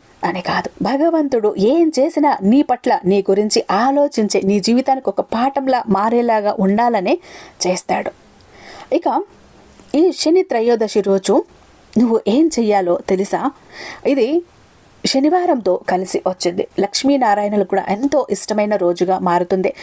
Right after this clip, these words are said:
ఇటువంటి రోజున ఉప్పుతో నువ్వు ఒక చిన్న పని చెయ్యి.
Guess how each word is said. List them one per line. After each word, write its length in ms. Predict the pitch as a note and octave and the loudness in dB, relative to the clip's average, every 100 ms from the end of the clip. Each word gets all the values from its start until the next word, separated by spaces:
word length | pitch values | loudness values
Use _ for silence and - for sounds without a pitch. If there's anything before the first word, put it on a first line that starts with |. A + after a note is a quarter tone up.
| - - - | -18 -8 -4
ఇటువంటి 420 | B3+ C4+ B3+ - | -2 0 0 0
రోజున 500 | G#3 D#4+ D#4+ B3 A3 - - - - | 0 0 0 0 -4 -12 -20 -10 -6
ఉప్పుతో 500 | C#4 - F#4+ D#4 B3+ | -6 -2 0 0 0
నువ్వు 140 | G#3 | 0
ఒక 140 | G#3 | 0
చిన్న 480 | G#3 - A#3+ C4+ E4 | -2 -4 -6 0 0
పని 260 | E4+ B3+ G#3 | 0 -2 -2
చెయ్యి. 360 | G3 F#3 G#3 | -2 0 0